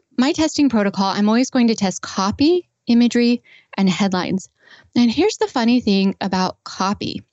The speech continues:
What I have noticed, you know, after spending tens of millions of dollars on Facebook and Instagram ads, the thing that actually makes the biggest difference with copy is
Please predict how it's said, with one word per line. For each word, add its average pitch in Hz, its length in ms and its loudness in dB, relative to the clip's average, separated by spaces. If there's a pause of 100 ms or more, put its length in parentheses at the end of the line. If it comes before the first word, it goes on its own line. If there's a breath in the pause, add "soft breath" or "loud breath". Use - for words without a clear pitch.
(120)
What 233 200 -2
I 254 100 -4
have 381 200 -2
noticed, 208 640 0 (500 loud breath)
you 214 140 4
know, 196 260 2
after 196 440 -2 (200)
spending 196 400 0
tens 233 300 2
of 262 80 2
millions 208 320 2
of 202 60 -8
dollars 180 300 0
on 185 160 2
Facebook 185 360 -4
and 190 80 2
Instagram 185 460 0
ads, - 240 -6 (420 loud breath)
the 269 120 0
thing 294 340 0
that 339 180 -2
actually 220 380 -2
makes 190 240 -2
the 190 160 -6 (120)
biggest 214 360 -2
difference 185 420 -4
with 196 360 -4
copy 208 600 -2
is 233 240 -2